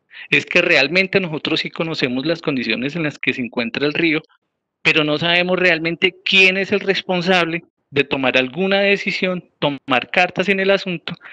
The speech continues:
en las condiciones, para saber qué es lo que sucede con el río Bogotá. Yo navego el río Bogotá desde el año noventa y seis.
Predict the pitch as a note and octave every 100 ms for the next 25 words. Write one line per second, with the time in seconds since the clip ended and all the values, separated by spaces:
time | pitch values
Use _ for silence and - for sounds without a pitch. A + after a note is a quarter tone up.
0 | - _ D3+ C#3+ C3 C#3+ C3+ B2+ C#3 D3
1 | _ D3 B2 C3 B2+ D3 B2+ C3 C3+ -
2 | - _ _ - F#3 F3+ F3+ G3+ F3 -
3 | C#3 D3 D3+ _ _ _ - D#3 C3 -
4 | B2 B2 C3+ B2 - F#2+ D#2 - - _
5 | _ _ - - D3 D#3+ F#3 G3+ G3+ G#3
6 | A#3 - - - C#3 B2+ C#3 E3 F3 E3
7 | B2 D3+ E3+ D#3 B2+ C#3 D#3+ D#3+ A#2+ -
8 | G#2 - C#3+ A#2+ -